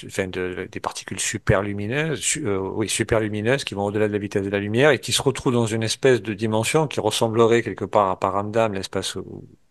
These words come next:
ré-, réside Baba, où ils ont une vision à trois cent soixante degrés du temps.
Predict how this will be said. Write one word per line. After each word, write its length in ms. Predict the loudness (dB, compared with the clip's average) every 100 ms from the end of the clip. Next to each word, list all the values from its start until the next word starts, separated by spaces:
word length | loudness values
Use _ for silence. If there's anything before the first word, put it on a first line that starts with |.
| _ -10
ré-, 260 | -6 -4
réside 340 | -4 -6 -6 -2
Baba, 320 | 2 4 4 0 -16 -18 -14 -2
où 140 | 2
ils 140 | 4 4
ont 40 |
une 100 | 4
vision 380 | 2 2 6 6
à 60 | 4
trois 280 | 4 4
cent 180 | 4 2
soixante 320 | 0 -2 -2
degrés 280 | -2 2 2
du 160 | 0 -2
temps. 380 | 6 8 6